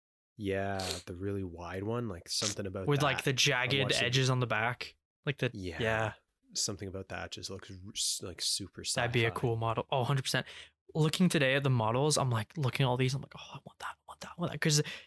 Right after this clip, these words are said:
Speaker 2: like, I love the car models because I see, like, you know, race cars that have all the cool, like, racing decals on them, or, like, a
Speaker 1: Mm.
Speaker 2: cool, like, a four G T one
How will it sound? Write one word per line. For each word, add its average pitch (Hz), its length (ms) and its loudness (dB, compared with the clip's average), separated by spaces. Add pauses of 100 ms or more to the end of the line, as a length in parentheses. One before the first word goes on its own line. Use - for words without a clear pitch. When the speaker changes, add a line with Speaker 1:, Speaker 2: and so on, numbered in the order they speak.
(320)
Speaker 2:
like, 143 240 2 (300)
I 151 80 2
love 147 640 4 (520)
the - 80 -12
car 131 440 0
models 113 720 0
because 139 260 2
I 135 120 4
see, 143 320 6
like, 127 240 2
you 135 60 2
know, 120 200 2 (540)
race 131 260 6
cars 131 280 2
that 131 80 4
have 123 180 0
all 120 120 4
the 123 80 0
cool, 120 680 2 (100)
like, 127 140 -2 (560)
racing 123 340 4
decals 120 500 2
on 123 180 2
them, 120 340 0
or, 120 400 2 (300)
like, - 180 0
a - 20 -2
Speaker 1:
Mm. - 40 -4
Speaker 2:
cool, 135 360 4
like, 120 160 2
a 113 160 2
four 131 280 2
G 123 140 2
T 120 280 2
one 131 340 2